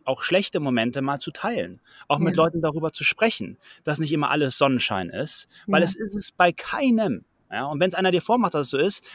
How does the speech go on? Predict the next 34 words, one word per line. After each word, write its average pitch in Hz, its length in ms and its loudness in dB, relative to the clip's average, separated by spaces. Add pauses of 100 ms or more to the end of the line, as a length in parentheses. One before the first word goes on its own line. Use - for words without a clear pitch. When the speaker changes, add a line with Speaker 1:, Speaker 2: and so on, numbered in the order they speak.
Speaker 1:
dann 156 100 -4
ist 185 100 0
er 202 40 10
halt 190 100 6
einfach 180 160 4
nicht 180 120 0
ehrlich. 220 400 4
<laughs> 170 120 -2
Das - 0 -
ist - 180 0
auch 175 140 8
Speaker 2:
Ja. 190 40 10
Speaker 1:
okay, 135 340 4 (100)
ja. 113 160 4 (120)
Speaker 2:
Ja. 196 140 -6
Speaker 1:
Es 190 100 -6
gibt 196 160 4
kein 180 120 8
richtig 185 240 4
und 160 80 2
falsch 185 300 8
in 127 100 -4
meiner 110 240 2
Welt, 87 220 0
ja. 98 140 0
Du 123 60 -8
musst 139 320 -4
diese 143 200 2
Leute 147 260 4
so 139 100 0
nehmen, 151 280 4
wie 143 60 2
sie 131 120 2
sind 151 400 8